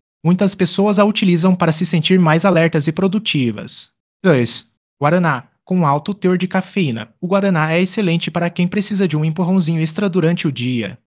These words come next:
Três. Maca. Originária das montanhas do Peru, a maca é conhecida por suas propriedades energéticas e por ajudar a equilibrar os hormônios.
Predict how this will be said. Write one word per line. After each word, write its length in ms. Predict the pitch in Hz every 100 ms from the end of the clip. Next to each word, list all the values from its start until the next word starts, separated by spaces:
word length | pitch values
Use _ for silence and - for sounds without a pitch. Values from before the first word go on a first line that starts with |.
| _
Três. 460 | - 165 127 - - _ _ -
Maca. 440 | 143 175 - - -
Originária 500 | 208 214 175 139 147
das 200 | 156 151
montanhas 480 | 180 190 196 185 147
do 120 | 156
Peru, 360 | 170 156 180 _
a 80 | 165
maca 260 | 147 170 214
é 40 |
conhecida 440 | 202 202 208 202 196
por 180 | 202
suas 260 | 190 214 208
propriedades 600 | 196 190 202 165 175 175
energéticas 800 | 170 170 160 160 170 - 180 -
e 80 | 180
por 160 | 180 175
ajudar 360 | 185 160 131
a 40 | 160
equilibrar 440 | 156 180 147 139
os 140 | 156 180
hormônios. 720 | 170 139 107 92 - -